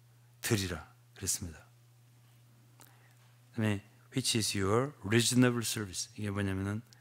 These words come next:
예, 너희 애들 영적 예배라는 말은, reasonable이라는 말은 합리적인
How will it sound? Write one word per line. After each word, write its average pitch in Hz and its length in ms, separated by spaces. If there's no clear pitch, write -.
예, 90 240
너희 95 260
애들 92 240
영적 117 460
예배라는 107 560
말은, 98 400
reasonable이라는 110 920
말은 104 400
합리적인 120 800